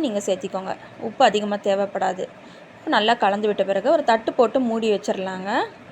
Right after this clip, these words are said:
தண்ணி எல்லாம் எதுவுமே சேர்த்த தேவையில்ல, ஏன்னா நீர் காயின்றதுனால இதிலே தண்ணி வந்து லைட்டா பிரிஞ்சு வரும். நீங்க தண்ணி எதுவுமே சேர்த்தாம அடுப்பை சிம்ல வச்சுட்டு இடை இடையில ஒரு ரெண்டு மூணு தடவை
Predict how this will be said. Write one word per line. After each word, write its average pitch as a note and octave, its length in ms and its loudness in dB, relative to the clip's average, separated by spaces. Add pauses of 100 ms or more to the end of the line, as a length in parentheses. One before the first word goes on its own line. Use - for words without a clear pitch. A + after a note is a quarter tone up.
(960)
தண்ணி C4+ 260 2
எல்லாம் A#3 200 2
எதுவுமே G3 280 -6
சேர்த்த G3+ 340 -2
தேவையில்ல, F#3+ 340 -2 (540)
ஏன்னா C#4 120 4 (100)
நீர் C#4+ 260 2
காயின்றதுனால A#3 680 0
இதிலே A3 280 0
தண்ணி G#3+ 280 -2
வந்து G#3 180 0 (320)
லைட்டா G#3+ 340 2
பிரிஞ்சு A#3 360 0
வரும். A#3+ 220 0 (100)
நீங்க G#3+ 220 -2
தண்ணி G#3+ 260 0
எதுவுமே G#3 280 -4
சேர்த்தாம G3+ 420 -2
அடுப்பை A#3+ 300 0
சிம்ல B3 280 2
வச்சுட்டு C4 260 -4 (540)
இடை C4+ 220 8
இடையில C4 300 2
ஒரு B3 140 2
ரெண்டு A#3+ 160 0
மூணு G#3+ 160 0
தடவை G#3+ 160 4